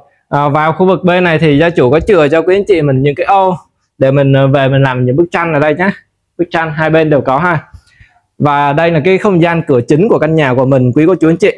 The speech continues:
Thì, ờ, cửa chính của mình bằng gỗ quý anh chị nhá. Thì, ờ, đây này, ờ, có khóa thông minh quý anh chị nhá. Khóa thông-, đó quý anh chị thấy không ạ?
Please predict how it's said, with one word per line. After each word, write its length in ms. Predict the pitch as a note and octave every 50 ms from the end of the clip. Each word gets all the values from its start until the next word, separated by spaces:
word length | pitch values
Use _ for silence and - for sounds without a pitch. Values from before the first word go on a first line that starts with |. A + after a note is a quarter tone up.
| - _ _ _ _ _ _ _ _ _ _ _ _ -
Thì, 220 | D#3 D3+ D#3 D#3
ờ, 180 | D3+ D3+ D3 D3 -
cửa 100 | D#3+ C#3+
chính 240 | C3+ - D#3+ D3+ G3+
của 100 | G#3+ G#3
mình 200 | E3 D#3 D3+ D3
bằng 160 | D3+ C#3+ C#3
gỗ 360 | B2+ C#3+ D#3+ - D3 F#3 G#3+ G3+
quý 100 | G3+ F#3+
anh 100 | G#3+ A#3 A3+
chị 120 | G3 D#3+
nhá. 200 | E3+ F#3 G3+ G3 F#3 -
Thì, 180 | E3+ D3+ D3+
ờ, 180 | D3+ D3 C#3 C#3+
đây 180 | D#3 E3 E3
này, 120 | E3+ E3 C#3 - - _ _ _ _ _ _ _ _ _
ờ, 340 | - C#3 C3+ C3+ C3+ C3+ B2+ C3
có 260 | - C3 C3 C#3 D3+
khóa 240 | D3+ - D3 C#3 D#3+
thông 220 | F3 A3 G3 G3
minh 160 | F#3+ F#3 F3+ E3
quý 100 | F#3+ G3
anh 80 | G3+
chị 100 | G#3+ E3
nhá. 160 | F3 F#3 F#3+ F3+ -
Khóa 100 | - C#3+ D#3+
thông-, 160 | F#3+ F#3 E3 - - - - - - - - - - _ - F#3 E3+ D#3+ D#3 D3+ D3+ - _ _ _ _ _ -
đó 180 | - C3 -
quý 100 | D3+ E3+
anh 80 | F3+ F#3 F#3
chị 100 | F#3 D#3
thấy 180 | D3+ C#3+ C#3+
không 100 | E3+ G3
ạ? 120 | F3+ B2+